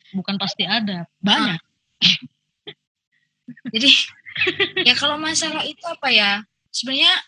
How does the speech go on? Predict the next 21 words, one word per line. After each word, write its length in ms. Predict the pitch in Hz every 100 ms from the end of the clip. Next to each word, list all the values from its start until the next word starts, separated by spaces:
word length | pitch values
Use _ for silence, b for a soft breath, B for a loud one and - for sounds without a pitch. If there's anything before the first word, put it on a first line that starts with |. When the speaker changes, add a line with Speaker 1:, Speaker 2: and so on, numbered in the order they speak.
| _ _
Speaker 2:
kan 160 | 311 330
kewajiban 480 | 320 254 247 254
kita 240 | 254 254 311
kan 160 | 339
mengingatkan 640 | 339 320 330 320 - 220 185
kan. 220 | 180 214 262 _ _ -
Speaker 1:
Mm-mm, 200 | 196 196 180
mm-mm, 220 | 185 185 185
mm-mm. 160 | 180 175 _ _ _ _ _
Speaker 2:
Kalau 240 | 269 269
aku 160 | 285 339
sih 80 | 349
lebih 240 | 302 269 262
kayak, 160 | 240 - - _ _ _ -
ya 140 | 208 262
udah 340 | 247 240 214
aku 160 | 277 240
udah 80 |
ngingetin 880 | 226 214 190 - 208 208 226 240 285
secara 400 | 269 - 214 202
baik-baik, 640 | 190 185 180 185 220 262